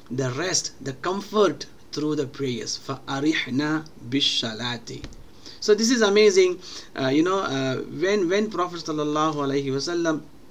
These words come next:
have any issues, you know,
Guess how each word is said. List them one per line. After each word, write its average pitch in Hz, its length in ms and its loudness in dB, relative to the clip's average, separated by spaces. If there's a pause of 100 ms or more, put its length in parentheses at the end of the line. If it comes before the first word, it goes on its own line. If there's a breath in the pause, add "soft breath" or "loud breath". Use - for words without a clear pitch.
(440)
have 135 340 -6
any 185 340 -4
issues, 131 520 -2 (380 loud breath)
you - 100 -6
know, 156 260 0